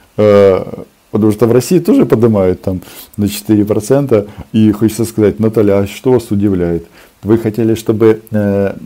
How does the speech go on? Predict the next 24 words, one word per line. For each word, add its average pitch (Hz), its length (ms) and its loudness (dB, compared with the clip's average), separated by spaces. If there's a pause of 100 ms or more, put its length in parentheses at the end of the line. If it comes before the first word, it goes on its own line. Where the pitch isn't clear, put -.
(160)
они 107 300 -2
были 104 480 -2
понижены, 131 600 0
тарифы? 85 540 -4 (360)
А, 110 140 0
пот-, 101 240 -4
наверное, 110 400 0
потому 110 320 -2
что - 180 -4
Зеленский 123 560 -2
обещал? 90 560 -4
Или 107 300 -2
почему? 87 560 -6 (500)
Но 90 640 -6 (680)
факт 107 280 -6
остается 113 440 -4
фактом, 113 440 -8
что - 160 -16
в - 60 -14
таких 101 320 -8
государствах, 104 720 -4
которые 92 380 -8
покупают 92 580 -6
энергоресурсы 95 1000 -6